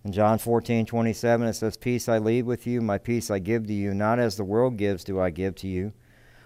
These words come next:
Let not your hearts be troubled, neither let them be afraid." Let me tell you, the, the world has a lot of things that will trouble you. And if you focus on them, it'll even make it worse for you, and you'll have no peace. A lot of people lost their peace over the last three years.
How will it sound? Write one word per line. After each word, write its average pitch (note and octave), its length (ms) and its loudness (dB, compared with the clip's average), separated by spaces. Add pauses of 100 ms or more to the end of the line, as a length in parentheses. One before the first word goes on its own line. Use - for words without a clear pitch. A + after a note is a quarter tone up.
(140)
Let A#2+ 160 6
not B2+ 240 6
your A#2+ 140 2
hearts A#2+ 260 4
be B2 160 -4
troubled, C3 420 0
neither B2 300 0
let A#2+ 200 2
them B2 140 -2
be A#2+ 140 0
afraid." B2 500 -4 (1500)
Let A#2+ 120 -2
me D3+ 100 0
tell C#3 160 4
you, C3+ 100 4
the, A2 180 2
the A2 140 -4
world C3 300 4
has B2 220 4
a A#2 40 -4
lot A2 200 4
of G#2+ 80 0
things A2+ 260 -4
that G#2 120 -2
will F2 100 -8
trouble G2+ 320 -6
you. F2+ 160 -8 (840)
And A#2 120 0
if A2 140 -2
you C#3 80 2
focus E3+ 500 2
on A#2+ 180 2
them, A#2 140 0
it'll A#2+ 260 4
even B2 280 0
make A#2+ 200 0
it G#2 100 -2
worse B2+ 280 0
for G#2+ 240 -2
you, G#2+ 180 2
and A#2 100 0
you'll C#3 160 0
have F#3 260 0
no F3 180 -2
peace. F#3+ 460 -6 (680)
A B2+ 80 4
lot D#3+ 220 8
of G#3 100 2
people G#3 300 2
lost E3 300 6
their E3+ 140 0
peace F#3+ 420 -2
over D#3 160 0
the D3 60 0
last D3+ 340 6
three D#3+ 200 0
years. E3 360 0